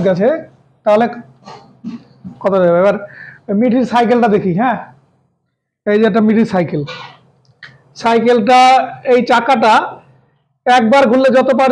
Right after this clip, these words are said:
যাবে, বেশিবার ঘুরে যদি, তাহলে বেশিবার যাবে না কম যাবে? বেশিবার যাবে তো। তাহলে কি এটা সরল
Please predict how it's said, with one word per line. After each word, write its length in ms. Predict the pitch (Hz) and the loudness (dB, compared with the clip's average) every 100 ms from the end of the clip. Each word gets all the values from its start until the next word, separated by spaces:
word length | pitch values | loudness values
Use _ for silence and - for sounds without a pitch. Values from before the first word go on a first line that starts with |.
| 254 | 2
যাবে, 200 | 202 214 254 - - _ _ _ _ - | 2 2 0 -6 -20 _ _ _ _ -8
বেশিবার 520 | 190 262 254 269 277 269 220 208 214 254 | 0 2 2 2 2 0 -4 -8 -8 -4
ঘুরে 160 | 214 247 | 0 0
যদি, 120 | 240 240 | 0 0
তাহলে 160 | 240 240 196 | 0 2 0
বেশিবার 300 | - 247 254 | 0 0 0
যাবে 140 | 247 254 226 | 0 0 0
না 60 | 233 240 | 0 0
কম 100 | 214 185 | -4 -4
যাবে? 140 | 185 - _ _ _ _ _ _ _ _ 208 220 214 208 196 254 - - _ _ _ _ _ _ _ - | -8 -12 _ _ _ _ _ _ _ _ -20 -18 -16 -16 -16 -16 -18 -20 _ _ _ _ _ _ _ -4
বেশিবার 280 | 208 233 240 | -2 0 0
যাবে 120 | 247 196 | 0 0
তো। 60 | 156 - - _ - _ _ _ _ _ _ _ | -2 -6 -20 _ -20 _ _ _ _ _ _ _
তাহলে 180 | - 214 214 | -2 -2 0
কি 60 | 254 226 | 2 2
এটা 120 | 240 240 | 2 0
সরল 200 | 233 262 | 0 0